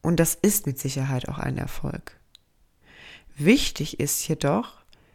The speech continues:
hier gilt wie bei allem anderen auch, die Balance zu bewahren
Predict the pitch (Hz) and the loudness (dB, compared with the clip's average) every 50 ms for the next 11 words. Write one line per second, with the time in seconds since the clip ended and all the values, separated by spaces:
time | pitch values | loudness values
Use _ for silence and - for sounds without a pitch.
0 | _ _ _ _ _ _ - - - - 190 170 170 185 180 175 170 165 - - | _ _ _ _ _ _ -12 -8 0 2 2 2 4 4 4 4 4 2 2 0
1 | 160 - - 143 143 - - - 160 180 196 196 196 - - 180 180 180 175 170 | 0 2 4 2 2 4 4 4 6 6 6 4 4 2 2 2 2 2 0 0
2 | - - - 165 160 151 151 151 - - - 156 147 151 147 147 147 147 147 156 | -2 -2 0 0 2 0 0 -2 -4 -2 -2 0 2 2 2 2 2 2 2 2
3 | 170 175 - - - - 175 170 175 165 156 156 156 147 147 151 156 170 185 196 | 2 2 0 -2 -2 -2 0 0 2 2 4 4 6 6 6 4 2 0 0 -2
4 | 202 214 - | -4 -6 -10